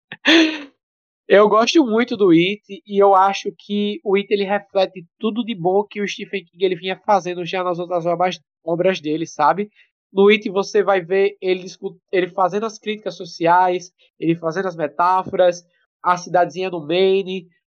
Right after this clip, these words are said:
é, personagens adultos com traumas de infância, ou traumas no geral. É, eu acho que tudo de bom, eu acho que o It, ele reúne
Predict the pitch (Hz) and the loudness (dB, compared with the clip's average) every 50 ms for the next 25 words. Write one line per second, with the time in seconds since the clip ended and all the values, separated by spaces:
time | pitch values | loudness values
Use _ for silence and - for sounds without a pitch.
0 | _ _ - 180 170 175 175 175 175 170 170 170 170 180 196 185 - 208 185 190 | _ _ 2 4 4 6 4 4 2 0 -2 -4 -2 -4 -4 -4 -6 -6 -4 -2
1 | 190 202 196 196 175 196 185 175 170 175 170 - - _ 190 185 175 165 - _ | 0 0 0 -2 -2 -2 -2 -2 -2 -4 -6 -8 -16 _ -10 -10 -10 -10 -14 _
2 | _ _ _ _ _ _ _ _ - 180 180 185 196 202 202 196 196 190 180 170 | _ _ _ _ _ _ _ _ 2 4 6 6 6 6 4 2 2 -2 -2 -4
3 | 175 160 147 139 _ _ 175 180 190 196 196 190 190 - - 196 190 190 190 190 | -6 -12 -16 -18 _ _ -2 0 2 2 0 0 -4 -6 -4 -4 -2 -4 -4 -8
4 | - _ _ _ _ _ _ _ - 202 185 175 180 180 170 175 202 196 190 175 | -12 _ _ _ _ _ _ _ 0 0 0 0 0 0 2 2 2 2 0 -4
5 | 165 165 170 151 139 156 139 135 147 160 175 180 180 175 175 170 170 - _ _ | -4 -4 -6 -4 -2 0 2 2 4 4 4 4 2 2 0 -2 -6 -10 _ _
6 | _ _ _ _ _ _ _ - 170 165 165 160 165 170 165 165 170 175 180 175 | _ _ _ _ _ _ _ -2 0 2 4 4 4 4 4 4 2 2 0 0
7 | - 214 220 220 220 226 226 - - 240 - - - 233 233 233 233 233 226 208 | 2 4 4 6 6 4 2 0 -4 -12 -16 -12 -8 -6 -4 -4 -4 -4 -6 -8
8 | - _ _ _ _ _ _ _ _ _ _ _ _ - 269 302 311 330 302 294 | -10 _ _ _ _ _ _ _ _ _ _ _ _ 4 4 6 6 6 4 2
9 | 294 226 175 170 208 226 277 294 285 - 214 214 233 233 - - - 254 262 269 | 0 -2 0 2 2 4 4 2 2 2 2 2 2 0 -2 -6 -4 -4 -4 -4
10 | 277 240 240 220 208 247 254 - 233 214 208 220 240 247 247 240 220 - | -4 -4 -2 -2 -2 -2 -4 -4 -4 -2 -2 -2 -2 -4 -4 -6 -10 -14